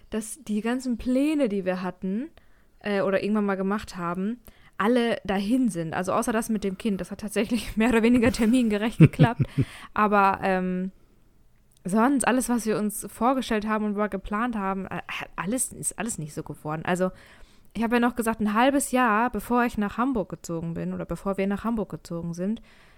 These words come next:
Speaker 1: hätte mir mal jemand sagen sollen, dass ich Ende des Jahres in Hamburg wohne und da hätte ich ihm einen Vogel gezeigt.
Speaker 2: <laughs> Ja, guck mal, so schnell geht das, ne?
Speaker 1: Weißt du? Ja, und das rucki zucki ändern sich die Pläne.
Speaker 2: Ja.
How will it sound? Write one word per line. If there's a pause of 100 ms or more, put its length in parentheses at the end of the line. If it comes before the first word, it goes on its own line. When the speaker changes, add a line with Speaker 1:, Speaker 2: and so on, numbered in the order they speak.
(280)
Speaker 1:
hätte
mir
mal
jemand
sagen
sollen,
dass
ich
Ende
des
Jahres
in
Hamburg
wohne
und
da
hätte
ich
ihm
einen
Vogel
gezeigt.
Speaker 2:
<laughs>
Ja,
guck
mal,
so
schnell
geht
das,
ne?
Speaker 1:
Weißt
du? (340)
Ja,
und
das
rucki
zucki
ändern
sich
die
Pläne.
Speaker 2:
Ja.